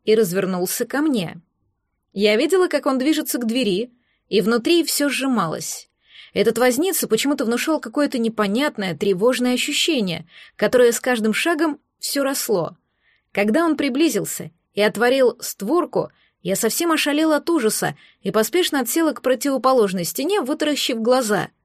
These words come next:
Извозчик поднял над макушкой фонарь. На тёмный плащ падают блики и пляшут тени, делая возницу похожим на какого-то инквизитора. Некоторое время он стоял, опустив голову, и я не видела лица под полами шляпы,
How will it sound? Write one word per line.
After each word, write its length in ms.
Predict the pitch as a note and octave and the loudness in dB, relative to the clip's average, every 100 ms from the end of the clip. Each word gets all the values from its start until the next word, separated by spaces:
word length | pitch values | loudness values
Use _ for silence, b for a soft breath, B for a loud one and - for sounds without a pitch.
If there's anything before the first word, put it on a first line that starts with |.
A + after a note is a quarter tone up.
| _ _ _ _ _ _ - | _ _ _ _ _ _ -4
Извозчик 600 | A3+ A#3 D#4 A4 - - | -2 0 4 4 2 -2
поднял 340 | - B3 A#3+ F4+ | 0 0 2 0
над 160 | D4 | 0
макушкой 500 | A3 A3+ A3+ A#3+ - | 2 0 0 -2 -2
фонарь. 540 | G3+ G3 E3+ E3+ B3 D4 _ b b b b | -4 -2 -2 -2 -2 -6 _ b b b b
На 160 | - A3 | 0 2
тёмный 400 | A3+ F#4+ F4 D4+ | 2 2 2 0
плащ 380 | - D4 F4 - | 0 0 0 0
падают 360 | E4 D#4+ D#4+ | 0 2 2
блики 440 | B3+ A3 G#3+ F3 - | 2 0 0 -2 -10
и 180 | - A3 | -8 -6
пляшут 460 | A#3+ D4+ D4+ D4 | -2 -2 -2 -8
тени, 480 | - G3 F3 D#3+ E3 _ _ - | -4 -2 -2 -4 -8 _ _ -8
делая 380 | F3+ G#3+ G#3 | 2 4 4
возницу 500 | G3 G3 G3+ D#4+ F4+ | 4 2 0 -2 -2
похожим 480 | D4+ D#4 - E4 C#4+ | -2 -2 0 0 2
на 80 | A#3+ | 0
какого-то 460 | G3+ - F#3+ G#3+ B3 | -2 -2 -2 0 -2
инквизитора. 720 | A3+ B3+ B3+ G#3+ - C#3+ - _ _ _ _ _ - | -2 -6 -2 -2 -2 -6 -8 _ _ _ _ _ -2
Некоторое 540 | A3 D4 C#4+ C#4 B3+ | 2 2 2 4 4
время 340 | A#3 D#4+ E4+ A#3 | 4 2 2 2
он 80 | |
стоял, 380 | G#3+ - A#3 C#4+ | 0 2 2 4
опустив 480 | B3+ B3 A3+ B3 G3+ | 4 2 2 0 0
голову, 400 | F3+ E4+ C4+ G3 | 2 2 4 4
и 60 | G3 | 4
я 140 | G#3 | 4
не 100 | A3 | 2
видела 320 | C#4 A#3+ B3 | 0 2 4
лица 340 | A3+ A#3 - D#4 | 4 2 0 0
под 240 | A#3 F3+ | 0 -2
полами 440 | - G#3+ A#3 A#3+ | 2 4 4 2
шляпы, 580 | A#3 - C#4 B3+ B3 D3+ | -2 -2 0 0 -2 -6